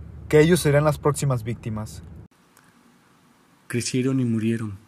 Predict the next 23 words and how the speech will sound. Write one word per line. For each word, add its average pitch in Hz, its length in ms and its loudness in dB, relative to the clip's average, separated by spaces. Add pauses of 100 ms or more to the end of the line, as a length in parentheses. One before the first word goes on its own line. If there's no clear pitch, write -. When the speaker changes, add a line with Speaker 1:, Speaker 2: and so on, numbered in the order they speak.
Speaker 2:
por 123 140 -4
su 110 160 -8
justicia 113 400 -4
lucharemos. 107 760 -4 (500)
No 123 120 -4
pararemos 123 640 -2
hasta 113 260 -6
encontrar 110 460 -4
su - 160 -6
paradero. 101 480 -8 (1600)
¿Y 110 120 -6
ahora 185 200 -4
qué 185 120 -4
soy? 180 500 -2 (1080)
¿Soy 156 220 -2
una 175 140 0
noticia 143 460 -2
de 139 100 0
mal 135 200 0
gusto 156 320 -4
a 185 40 0
la 156 120 -2
vista? 139 460 -2